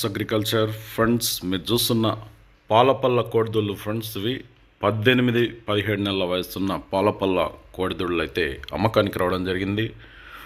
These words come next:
వీడియో వివరాల్లోకి వెళ్తే, తెలంగాణ స్టేట్ వనపర్తి జిల్లా వీపనగండ్ల మండల కేంద్రం. ఫ్రెండ్స్, వీపనగండ్ల నుంచి అయితే రైతు భాను యాదవ్కి చెందిన ఈ యొక్క కోడిదూళ్ళు అయితే అమ్ముతున్నారు ఫ్రెండ్స్. మరి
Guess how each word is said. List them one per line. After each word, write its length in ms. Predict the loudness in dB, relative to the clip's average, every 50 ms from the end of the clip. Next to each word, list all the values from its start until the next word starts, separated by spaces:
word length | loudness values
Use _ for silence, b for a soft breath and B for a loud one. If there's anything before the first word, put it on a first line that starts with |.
| B B B -20 -8 0 2
వీడియో 280 | 4 4 6 6 6 6
వివరాల్లోకి 420 | 6 6 4 4 2 0 0 -2
వెళ్తే, 220 | -2 0 0 0 0 -2 -4 -6 -2
తెలంగాణ 360 | 0 0 0 2 0 0 0 -2 -4
స్టేట్ 380 | -4 -4 -2 -2 -2 -4 -6 -8 -8 -8 -10 -16 -20 _ _ -20 -20 _ _ -14 -6 -2 2
వనపర్తి 440 | 2 2 4 4 2 2 2 0 -2 0 2
జిల్లా 240 | 2 4 4 4 4 2 -2 -4 -2
వీపనగండ్ల 540 | -2 -2 0 0 0 0 2 2 0 0 0 -2 -2
మండల 240 | -4 -4 -4 -4 -6 -6
కేంద్రం. 320 | -6 -6 -2 -2 -2 -2 -4 -6 -10 -20 _ _ _ -4
ఫ్రెండ్స్, 260 | -2 -2 -2 -2 -2 0
వీపనగండ్ల 520 | -2 0 2 2 4 4 4 2 2 2 0 0
నుంచి 180 | -2 -4 -2 -4 -2
అయితే 200 | 0 2 2 2 2 0 -4 -8 B B B B B B B B B B 0 0
రైతు 220 | 2 2 2 2 2 4 4
భాను 180 | 4 4 2 2
యాదవ్కి 300 | 2 2 2 2 0 0 -2
చెందిన 260 | 0 0 2 2 2 0
ఈ 40 | 0
యొక్క 260 | -2 -2 -4 -4 -4 -2 0
కోడిదూళ్ళు 440 | 0 0 2 2 2 2 2 2 0
అయితే 160 | 0 -2 -2 -2
అమ్ముతున్నారు 460 | -2 -4 -6 -6 -4 -4 -4 -4 -4 -6
ఫ్రెండ్స్. 260 | -8 -6 -6 -6 -6 -6 -4 -2
మరి 140 | -2 -2